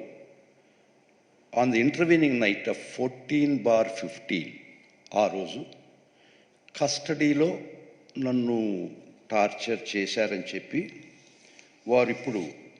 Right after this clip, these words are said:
కంప్లైంట్ ఇవ్వడం జరిగింది. దానిలో చాలా స్పెసిఫిక్‌గా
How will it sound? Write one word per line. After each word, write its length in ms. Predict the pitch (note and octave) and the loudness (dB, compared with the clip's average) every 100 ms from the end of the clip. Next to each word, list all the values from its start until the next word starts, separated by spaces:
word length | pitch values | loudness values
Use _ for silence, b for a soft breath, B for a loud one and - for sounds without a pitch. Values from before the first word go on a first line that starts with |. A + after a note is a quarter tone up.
| _ _ - | _ _ -6
కంప్లైంట్ 460 | A2+ A#2 C#3 B2 G2+ | -4 -2 -4 -6 -6
ఇవ్వడం 280 | F2 F2 E3+ | -8 -6 -4
జరిగింది. 400 | B2 D#2+ C#2 - - - _ _ _ _ _ b b b b - | -4 -4 -10 -16 -20 -20 _ _ _ _ _ b b b b 4
దానిలో 300 | B2 B2+ A#2+ - | 8 8 6 4
చాలా 180 | F#2 A#2 | 4 4
స్పెసిఫిక్‌గా 560 | - G2 - A#2 B2 | 2 -2 0 2 4